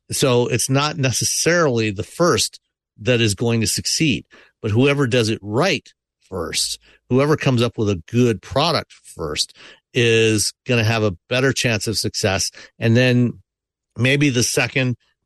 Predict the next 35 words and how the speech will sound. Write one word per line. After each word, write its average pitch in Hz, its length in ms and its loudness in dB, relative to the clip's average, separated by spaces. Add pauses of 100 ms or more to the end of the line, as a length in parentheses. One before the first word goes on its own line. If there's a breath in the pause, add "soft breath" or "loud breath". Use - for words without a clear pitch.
(160)
and, 117 460 0
and 113 220 2
the 104 60 2
third, 104 680 -2 (320)
but 110 140 -6
most 131 240 2
likely 123 360 0
only 123 260 2
the 104 120 -2
second 85 520 -6 (340)
will, 104 640 2
will 107 200 -2
really 113 240 2
have 104 260 -2
an 101 80 -2
opportunity 101 760 -2
to 90 40 -2
be 101 440 0
competitive 104 720 0 (380 soft breath)
with, 104 360 0 (140)
you 110 120 0
know, 90 100 0
with 98 160 0
them 104 220 0
because, 101 340 -2 (400 loud breath)
you 107 100 0
know, 101 100 2
because 117 260 0
of 131 80 2
all 127 140 2
the 120 80 2
platform 110 580 -2
lock-in 107 480 0
challenges. - 560 -6 (380 loud breath)
But, 180 220 -2